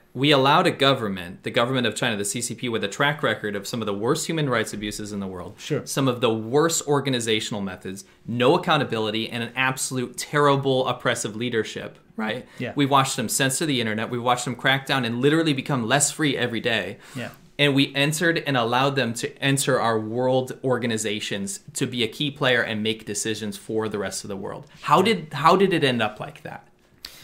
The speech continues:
Speaker 2: Greed. That's what it is. It's greed, and it's also naivety. The rest of the world doesn't understand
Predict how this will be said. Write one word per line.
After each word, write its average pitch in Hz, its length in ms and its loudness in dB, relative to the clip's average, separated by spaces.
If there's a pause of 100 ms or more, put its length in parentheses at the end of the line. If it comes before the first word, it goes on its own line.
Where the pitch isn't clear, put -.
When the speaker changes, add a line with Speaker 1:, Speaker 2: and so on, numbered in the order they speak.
(440)
Speaker 2:
Greed. 202 400 2 (760)
That's 170 200 -2
what 160 120 0
it 131 100 0
is. 160 240 0
It's 120 140 -6
greed, 196 360 2
and 160 140 2
it's 156 160 0
also 190 380 2
naivety. 156 800 2 (480)
The 143 120 0
rest 196 280 4
of 202 80 4
the 202 80 8
world 175 340 6 (220)
doesn't 160 340 2 (120)
understand 147 880 0